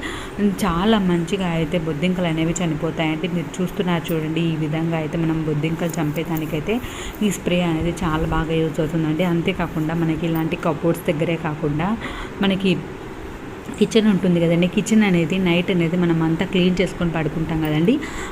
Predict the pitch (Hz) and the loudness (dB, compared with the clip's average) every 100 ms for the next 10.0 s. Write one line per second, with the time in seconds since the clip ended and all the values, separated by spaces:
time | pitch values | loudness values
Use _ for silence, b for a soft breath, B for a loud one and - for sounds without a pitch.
0 | - 185 180 175 175 190 190 165 165 190 | 0 4 4 4 2 2 2 2 2 2
1 | 190 165 - 156 165 170 165 160 156 160 | 2 0 0 0 4 2 2 2 0 0
2 | 165 165 180 202 180 165 180 165 185 208 | 2 4 2 2 2 4 4 4 2 2
3 | 180 - 170 160 170 180 170 - 175 170 | 0 -2 -4 -2 0 2 2 0 0 0
4 | 160 156 147 196 190 160 156 160 - 165 | 2 2 4 0 2 0 0 0 -2 0
5 | 156 160 156 151 151 247 294 B B B | 0 0 2 4 4 4 2 B B B
6 | 175 185 214 214 202 180 170 180 175 170 | 4 4 6 4 4 2 2 2 2 2
7 | 160 165 165 190 175 175 175 180 175 170 | 2 2 2 -2 0 0 2 0 0 0
8 | 165 165 - 160 156 160 180 180 - 175 | 2 -2 0 0 0 -2 0 0 -2 0
9 | 175 175 165 160 170 175 175 180 170 165 | 2 2 2 2 0 0 0 0 0 -2